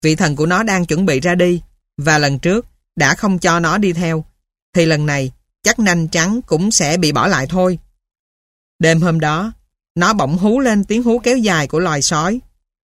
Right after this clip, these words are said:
Cũng như cái ngày còn thơ ấu, nó bỏ trốn rừng hoang để trở về trại người da đỏ.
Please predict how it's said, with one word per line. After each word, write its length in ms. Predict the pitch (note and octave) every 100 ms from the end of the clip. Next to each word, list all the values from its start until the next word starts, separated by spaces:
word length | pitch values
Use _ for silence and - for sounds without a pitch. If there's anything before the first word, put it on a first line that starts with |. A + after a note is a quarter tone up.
| _ _ _ -
Cũng 180 | D3+ G3+
như 340 | G#3 F#3+ F#3+ - -
cái 120 | A#3+
ngày 160 | A3 D3
còn 220 | D3+ C#3+
thơ 140 | F#3
ấu, 320 | F3 F3 G#3 B3 _ _ _ _ _ -
nó 260 | F3 G#3
bỏ 300 | B3+ C#3 C#3+
trốn 340 | G3 G3 G#3+ C4
rừng 220 | D#3+ D#3
hoang 300 | F#3+ F#3+ F#3+ - _ _ _ -
để 220 | C#3+ E3+
trở 220 | - D#3+
về 180 | G3+ D3+
trại 220 | C#3+ B2+
người 160 | C#3+ C#3+
da 140 | F3
đỏ. 340 | D#3 A#2+ F3